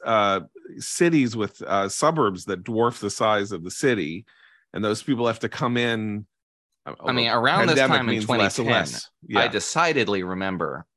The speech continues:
Speaker 2: being
Speaker 1: Mm-hmm.
Speaker 2: very invested in Dino Rossi's campaign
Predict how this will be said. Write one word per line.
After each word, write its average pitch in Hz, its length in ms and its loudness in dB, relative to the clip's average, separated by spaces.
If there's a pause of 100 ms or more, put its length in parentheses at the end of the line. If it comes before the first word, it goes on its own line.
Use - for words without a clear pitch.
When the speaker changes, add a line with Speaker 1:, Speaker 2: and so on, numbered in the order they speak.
(300)
Speaker 2:
being 92 220 2
Speaker 1:
Mm-hmm. 92 100 -2
Speaker 2:
very 110 320 4
invested 82 560 -2
in 82 100 -4
Dino 82 240 -2
Rossi's 78 420 -2
campaign - 460 -8